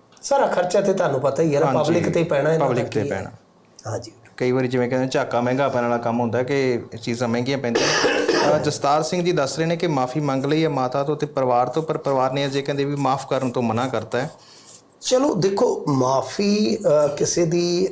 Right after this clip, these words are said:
Speaker 1: ਪ੍ਰਵਾਨ ਕੋਈ ਕਰਦਾ ਹੈ, ਨਹੀਂ ਕਰਦਾ, ਉਹ ਤੇ ਬਾਅਦ ਦੀ ਗੱਲ ਆ। ਪਰ ਠੀਕ ਆ, ਜੇ ਤੁਸੀਂ ਮਾਫ਼ੀ ਦਿਲੋਂ ਮੰਗ ਰਹੇ ਹੋ ਤਾਂ ਘੱਟੋ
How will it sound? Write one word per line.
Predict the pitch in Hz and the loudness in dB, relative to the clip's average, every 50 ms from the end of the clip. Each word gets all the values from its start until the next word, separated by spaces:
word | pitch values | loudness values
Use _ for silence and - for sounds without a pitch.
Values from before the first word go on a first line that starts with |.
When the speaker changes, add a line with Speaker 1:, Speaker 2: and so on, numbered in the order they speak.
| - - - | -6 -4 -2
Speaker 1:
ਪ੍ਰਵਾਨ | 156 143 120 127 139 143 147 147 143 | -2 0 2 2 2 2 2 0 -2
ਕੋਈ | 143 - 160 143 | -2 0 0 0
ਕਰਦਾ | 139 - 135 127 127 143 147 | 2 0 -2 0 2 2 2
ਹੈ, | 139 | 2
ਨਹੀਂ | 131 131 147 170 160 | 4 2 2 2 2
ਕਰਦਾ, | - 131 127 131 135 139 135 | 0 -2 -2 0 2 2 2
ਉਹ | 131 | 2
ਤੇ | 131 135 123 | 2 0 0
ਬਾਅਦ | 117 123 135 135 | 2 0 0 0
ਦੀ | 135 135 120 | 0 0 2
ਗੱਲ | 127 123 120 127 | 2 2 4 4
ਆ। | 127 120 113 113 117 - - - - - - - - - - - - _ - | 4 4 2 0 -2 -10 -16 -20 -20 -20 -20 -20 -20 -20 -20 -20 -18 _ -2
ਪਰ | 170 180 190 185 180 180 180 - | 2 2 4 4 4 2 0 -4
ਠੀਕ | - - 220 214 208 196 | -4 -4 -2 0 0 0
ਆ, | 160 156 | 0 0
ਜੇ | - - - 156 | 0 -2 -2 -2
ਤੁਸੀਂ | 147 151 156 147 - 170 | 0 0 -2 0 0 0
ਮਾਫ਼ੀ | 156 143 139 135 - 165 165 | 2 2 0 0 0 0 0
ਦਿਲੋਂ | 135 127 113 156 160 185 202 | 0 0 0 2 4 4 4
ਮੰਗ | 196 175 156 147 147 147 | 4 4 2 2 0 0
ਰਹੇ | 135 120 107 117 | 0 -2 -4 -4
ਹੋ | 131 131 131 | -6 -6 -6
ਤਾਂ | - - 180 - 196 | -4 -4 0 0 0
ਘੱਟੋ | 185 - 214 | 0 0 0